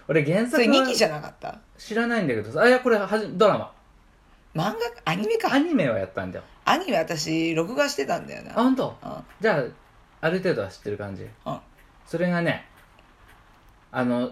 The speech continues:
Speaker 1: 主人公、
Speaker 2: うん。
Speaker 1: ヤクモ。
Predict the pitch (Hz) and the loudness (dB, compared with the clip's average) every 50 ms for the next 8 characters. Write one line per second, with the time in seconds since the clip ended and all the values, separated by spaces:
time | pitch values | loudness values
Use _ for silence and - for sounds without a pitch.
0 | - - - - 240 247 302 415 453 440 453 403 - - - 170 139 127 113 110 | -8 -8 -2 -2 0 2 2 2 2 2 0 -2 -6 -4 -2 0 2 2 2 2
1 | 104 101 101 101 101 90 85 - - - _ _ _ - - - - _ _ _ | 0 -2 -4 -4 -4 -6 -8 -10 -12 -16 _ _ _ -18 -18 -18 -20 _ _ _
2 | _ _ _ _ _ _ _ _ _ _ _ _ - 151 147 151 147 - - - | _ _ _ _ _ _ _ _ _ _ _ _ -6 -4 -2 -2 -2 -6 -10 -10
3 | 110 92 85 - | -10 -10 -10 -12